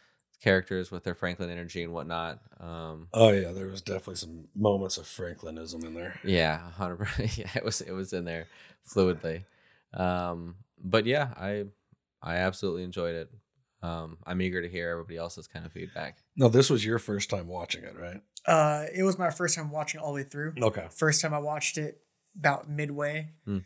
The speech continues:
Speaker 3: and, uh, me actually finishing it. Uh, I actually thought it was really good.
Speaker 1: Yeah.
Speaker 3: I've never seen the original Hellraisers, but I've seen, like, little s-, you know, snippets of it.
Speaker 1: Hmm.
Speaker 3: But actually watching this one, it was actually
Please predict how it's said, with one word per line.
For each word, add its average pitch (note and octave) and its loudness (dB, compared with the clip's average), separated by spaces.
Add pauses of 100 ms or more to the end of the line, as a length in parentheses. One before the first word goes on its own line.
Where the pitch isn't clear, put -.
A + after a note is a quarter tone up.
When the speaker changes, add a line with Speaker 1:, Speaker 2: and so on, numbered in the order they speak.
(240)
Speaker 3:
and, C#3 2
uh, C3+ -2
me C#3+ -6
actually C#3+ -4
finishing D3 -2
it. F#3+ -2
Uh, D3 -6 (160)
I F#3 10
actually A#3 8
thought A3 0
it - 0
was G3 2
really G#3 -4
good. F#3+ -4
Speaker 1:
Yeah. G3 -6
Speaker 3:
I've D3+ 4
never F3 0
seen F#3 4
the E3 -6
original D3 -2
Hellraisers, G3+ -4 (300)
but D#3 6
I've D3+ 6
seen, E3 4
like, C#3+ -4
little E3 0
s-, - 0
you D3 -8
know, C#3 -10
snippets C#3+ -2
of C3+ -8
it. - -10 (120)
Speaker 1:
Hmm. G#2 0 (380)
Speaker 3:
But C3+ 2
actually D3+ 2
watching D3 -2
this D3 0
one, D#3+ -8
it D3+ -6
was C3+ -8
actually C#3+ -6